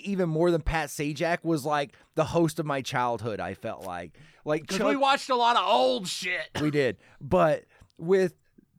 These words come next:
Speaker 1: with the dating game, there's so, and especially whenever I started watching the older ones even, whenever we had Game Show Network, that would have, I'm, I'm slutty enough and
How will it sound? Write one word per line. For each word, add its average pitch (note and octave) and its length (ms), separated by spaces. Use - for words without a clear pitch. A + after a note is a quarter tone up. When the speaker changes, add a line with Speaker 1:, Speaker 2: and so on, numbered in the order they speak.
Speaker 1:
with F3+ 320
the D3+ 120
dating D3+ 440
game, G#3 480
there's F3+ 200
so, G3+ 760
and F3+ 160
especially E3+ 480
whenever E3+ 240
I C#3+ 40
started D#3+ 300
watching D3+ 320
the C3+ 160
older C#3+ 320
ones E3 320
even, G3+ 500
whenever D#3 200
we D3+ 120
had D3 240
Game F3 200
Show F#3+ 120
Network, G3 380
that E3 400
would G3+ 120
have, D3 200
I'm, B3 360
I'm A3+ 280
slutty F#3+ 640
enough G#3+ 340
and E3+ 220